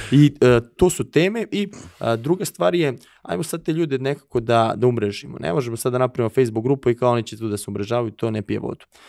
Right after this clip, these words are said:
I napravio sam koncept da, a, svi popune upitnik, da ja upoznam, a, te polaznike, da vidim gde su, šta su, biznis, na kom je nivou i na osnovu tih parametara smo formirali grupe.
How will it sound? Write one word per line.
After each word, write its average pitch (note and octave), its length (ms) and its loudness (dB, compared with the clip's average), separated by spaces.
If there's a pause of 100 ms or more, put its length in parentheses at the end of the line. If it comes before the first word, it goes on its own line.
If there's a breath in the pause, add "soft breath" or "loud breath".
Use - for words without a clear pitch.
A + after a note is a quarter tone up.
(140 loud breath)
I - 120 -6
napravio D#3+ 280 0
sam A#2 180 -4
koncept C#3 400 0
da, C#3+ 240 2 (920)
a, G#2 260 -4 (120)
svi - 180 -6
popune C3 360 0
upitnik, B2+ 420 -6 (140)
da - 120 -6
ja B2+ 60 2
upoznam, A#2 580 -4 (360 soft breath)
a, G#2 220 -4
te A#2+ 160 0
polaznike, G#2 580 -4
da G#2+ 80 -2
vidim G#2+ 200 -4
gde A2+ 160 -2
su, - 160 -10
šta G#2+ 240 -4
su, G2+ 360 -6
biznis, G2+ 400 -6
na G#2+ 80 -6
kom A2+ 200 -4
je G#2 60 -4
nivou G#2+ 400 0 (320 loud breath)
i C#3+ 300 -4
na B2 140 0
osnovu D#3 320 0
tih D#3 200 -6
parametara D3 600 0
smo A#2 300 -6
formirali B2 540 -2
grupe. A#2+ 340 -4